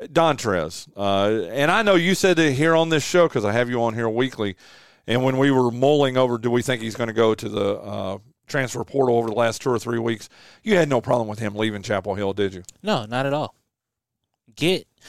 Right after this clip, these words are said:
Speaker 2: the biggest thing for him was I wanted to see him get playing time. And,
Speaker 1: Yeah.
Speaker 2: I mean, we've seen what he was able to do as a freshman. I mean, like,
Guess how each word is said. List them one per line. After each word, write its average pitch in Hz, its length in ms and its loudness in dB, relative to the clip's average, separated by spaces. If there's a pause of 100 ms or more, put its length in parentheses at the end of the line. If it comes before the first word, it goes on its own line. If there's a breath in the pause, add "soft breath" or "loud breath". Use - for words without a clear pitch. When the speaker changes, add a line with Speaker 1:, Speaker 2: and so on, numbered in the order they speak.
(240 loud breath)
Speaker 2:
the - 80 -2
biggest 196 280 0
thing 208 140 2
for 175 140 2
him 165 300 0
was 135 280 2 (280 loud breath)
I 131 100 4
wanted 165 300 2
to 139 40 -8
see 156 160 -2
him 147 140 -2
get 131 160 -2
playing 120 300 -2
time. 107 320 -8
And, 131 140 -4
Speaker 1:
Yeah. - 60 2
Speaker 2:
I - 20 -2
mean, 139 280 -4
we've 160 160 -2
seen 185 360 -4
what 165 140 2
he 156 120 -4
was 156 100 0
able 147 160 0
to 139 80 2
do 139 140 0
as 123 80 -2
a 120 40 -4
freshman. 123 400 -2
I 117 60 -4
mean, 120 240 -6
like, 120 180 -2